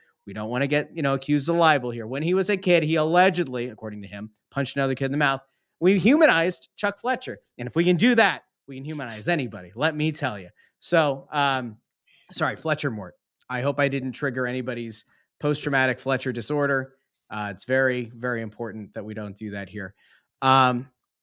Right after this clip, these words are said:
I think that's probably about it. I, I will note, we did have somebody in the organization reach out to us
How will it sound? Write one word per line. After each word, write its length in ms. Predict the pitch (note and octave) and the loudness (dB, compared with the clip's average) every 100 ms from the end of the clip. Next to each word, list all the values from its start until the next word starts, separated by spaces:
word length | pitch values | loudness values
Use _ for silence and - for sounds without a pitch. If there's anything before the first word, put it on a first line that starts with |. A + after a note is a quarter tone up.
| _ _ _ _ | _ _ _ _
I 100 | D3+ | -4
think 280 | D3+ G3+ C3+ | 2 0 4
that's 280 | D3+ C#3+ - | 2 2 -2
probably 600 | D3 C3 B2+ B2+ B2+ A#2+ | -4 -4 -4 -4 -4 -6
about 260 | C3+ C3+ C3 | 0 2 2
it. 60 | C3+ | 2
I, 100 | D#3+ D#3+ | 0 4
I 100 | F#3 | 4
will 160 | F3+ G3 | 4 2
note, 280 | F#3+ D#3 - _ _ - | 0 -2 -6 _ _ -4
we 120 | E3+ | 0
did 160 | E3 F3+ | 4 6
have 140 | F3+ | 4
somebody 260 | G3 F#3+ F#3+ | 2 2 2
in 60 | |
the 60 | F#3+ | 2
organization 600 | F#3 F3 D3+ E3+ D#3 E3 | 0 -2 -2 -2 -2 -2
reach 200 | D#3+ D#3 | -2 2
out 220 | D3+ D#3 | 0 0
to 160 | E3+ E3+ | -2 -2
us 220 | E3 | -2